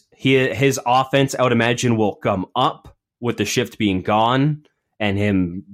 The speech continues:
being affected a lot by the shift. But then I'm just scrolling Twitter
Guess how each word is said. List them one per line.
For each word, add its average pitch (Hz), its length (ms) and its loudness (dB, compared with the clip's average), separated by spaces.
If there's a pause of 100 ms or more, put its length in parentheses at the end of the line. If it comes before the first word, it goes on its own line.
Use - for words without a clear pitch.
being 101 320 0
affected 113 560 -2
a 104 80 -4
lot 110 420 -2
by 117 260 0
the 113 100 -4
shift. - 540 -6 (1040)
But 240 120 2
then 254 120 2
I'm 240 100 2
just 175 260 2
scrolling 139 460 2
Twitter 117 540 0